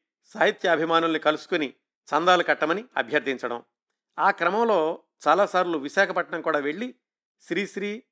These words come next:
జనార్దనరావు గారు ఇద్దరూ కలిసి ఉదయని సంచికలు పట్టుకుని తెలిసిన వాళ్ళందరినీ దగ్గరికి కలుస్తుండేవాళ్ళు. అదే శ్రీశ్రీ గారు తన అంకిత గీతంలో కూడా వ్రాసుకుంది.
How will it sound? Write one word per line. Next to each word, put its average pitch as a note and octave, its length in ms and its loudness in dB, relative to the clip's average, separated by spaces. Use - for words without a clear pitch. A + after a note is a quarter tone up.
జనార్దనరావు D#3+ 480 2
గారు D3+ 140 2
ఇద్దరూ E3 260 -2
కలిసి F#3 500 -4
ఉదయని F3 340 -2
సంచికలు D#3+ 380 -4
పట్టుకుని F#3+ 460 -6
తెలిసిన F3+ 280 -6
వాళ్ళందరినీ D#3 460 0
దగ్గరికి C#3 320 -6
కలుస్తుండేవాళ్ళు. B2 760 -4
అదే D#3+ 320 0
శ్రీశ్రీ E3+ 340 -2
గారు C#3+ 280 2
తన C3+ 100 0
అంకిత D3 240 -4
గీతంలో C3+ 340 -4
కూడా B2+ 180 0
వ్రాసుకుంది. B2 520 -4